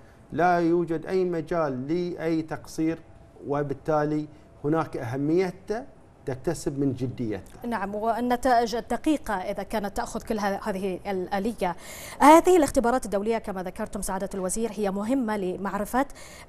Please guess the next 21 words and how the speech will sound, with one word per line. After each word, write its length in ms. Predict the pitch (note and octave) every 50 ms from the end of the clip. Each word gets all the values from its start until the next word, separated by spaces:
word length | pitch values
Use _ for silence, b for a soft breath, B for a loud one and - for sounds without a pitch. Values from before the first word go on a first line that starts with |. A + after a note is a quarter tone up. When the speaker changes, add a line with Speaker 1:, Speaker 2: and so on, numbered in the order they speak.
| -
Speaker 2:
أين 500 | - C#4 C#4+ C#4 C#4 C#4 C4+ C4+ C4 - -
تقف 340 | - C4 - C4 A#3+ - -
مملكة 480 | G3 F#3 F#3 F#3 F#3+ - G#3 F3+ -
البحرين. 500 | F#3 E3+ F3 - - - G3+ G3 F#3 F3 - B B B B B B B -
آه، 20 |
اختبارات 760 | B3+ B3+ A#3+ - C4+ C4 - - D4+ C#4 D#4+ F4 F#4 F4+ -
أخرى 380 | C4 C4+ D4 - - A#3+ A3 G3+
من 180 | G3 G3+ G3
الممكن 380 | F#3+ G3 G#3 A3 G3+ - G3+ F#3+
أن 100 | F#3+ F#3+
تقوم 260 | - G3 - G#3 G3+
بها 160 | F#3 G3 G#3
وزارة 340 | G3 F#3+ F#3+ F#3+ G#3 G3 F3+ -
التربية 280 | F#3+ - G#3+ F#3+ F3+ F3+
والتعليم، 340 | F3 - F#3+ F3+ F#3+ F3+ F3+
هل 240 | E3+ F#3+ G3+ A3 B3
ستواصل 760 | - - B3 - C4+ A#3+ A3+ A#3+ B3 - - D4 D4+ D#4+ D#4
في 240 | - - G#3 F#3 F#3+
هذه 420 | G#3 G3+ F#3+ G#3 F#3+ G#3 G3 F#3 - -
العملية؟ 800 | G3 F#3 F#3 F3+ E3 - - - F3+ F#3+ F#3 F#3+ F#3+ - A#3+ B3 - B B B B B B B - C3+ - C#3
Speaker 1:
احنا 320 | B2+ - C#3 C3 B2+ B2